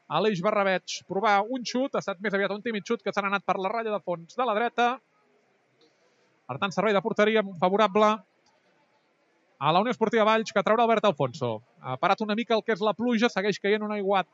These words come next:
sobre el cel de Montblanc. Els jugadors segurament acabaran mullats avui, però deixa'm continuar jugant. Albert Alfonso mira de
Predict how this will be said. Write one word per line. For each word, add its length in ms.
sobre 260
el 140
cel 240
de 100
Montblanc. 540
Els 160
jugadors 380
segurament 460
acabaran 400
mullats 420
avui, 300
però 180
deixa'm 240
continuar 400
jugant. 300
Albert 320
Alfonso 480
mira 240
de 80